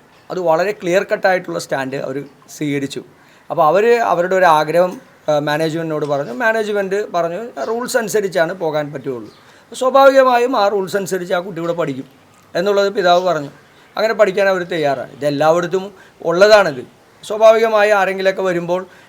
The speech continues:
ഏതെങ്കിലും മാനേജ്മെൻറ്റോ അല്ലെങ്കിൽ വേറെ ഏതെങ്കിലും സ്കൂളുകളിലോ ഇങ്ങനെ കുട്ടികൾ എന്തെങ്കിലും ഒരു ആവശ്യം പ്രകടിപ്പിച്ചാൽ സ്വാഭാവികം മാനേജ്മെൻറ്റും അല്ലെങ്കിൽ ബന്ധപ്പെട്ട ആളുകൾ അത് പറഞ്ഞു തീർക്കുകയാണ് പതിവ്. പക്ഷേ ഇവിടെ വന്നിട്ട് എന്താ ചെയ്തത്? ഇവിടെ ഒരു ബോധപൂർവ്വം ഒരു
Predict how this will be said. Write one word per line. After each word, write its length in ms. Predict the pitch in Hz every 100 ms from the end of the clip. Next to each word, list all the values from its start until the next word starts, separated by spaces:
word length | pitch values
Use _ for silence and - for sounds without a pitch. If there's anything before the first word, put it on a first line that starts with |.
| -
ഏതെങ്കിലും 460 | 180 202 208 208
മാനേജ്മെൻറ്റോ 580 | 196 170 170 160 165 180
അല്ലെങ്കിൽ 300 | 214 170 175 175
വേറെ 220 | 165 170
ഏതെങ്കിലും 340 | 165 156 156
സ്കൂളുകളിലോ 520 | 143 151 151 151 180 - -
ഇങ്ങനെ 200 | 170 185
കുട്ടികൾ 380 | 185 196 214 214
എന്തെങ്കിലും 420 | 202 202 208 196
ഒരു 80 | 190
ആവശ്യം 360 | 165 160 180
പ്രകടിപ്പിച്ചാൽ 520 | 175 156 156 151 175 - - - -
സ്വാഭാവികം 540 | 190 220 233 233 135
മാനേജ്മെൻറ്റും 720 | 175 202 233 226 233 208 208 254 -
അല്ലെങ്കിൽ 280 | 165 190 202
ബന്ധപ്പെട്ട 420 | 180 165 175 170
ആളുകൾ 300 | 170 165 175
അത് 100 | 185 202
പറഞ്ഞു 240 | 196 226 220
തീർക്കുകയാണ് 460 | 208 214 170 123 - _ _
പതിവ്. 260 | 196 190 165
പക്ഷേ 480 | - _ _ - 254
ഇവിടെ 260 | 214 240 254 -
വന്നിട്ട് 300 | 208 214 226
എന്താ 200 | 226 208
ചെയ്തത്? 360 | 214 208 190 185 180 -
ഇവിടെ 140 | 190
ഒരു 80 | 233
ബോധപൂർവ്വം 640 | 202 190 196 220 220 214
ഒരു 100 | 208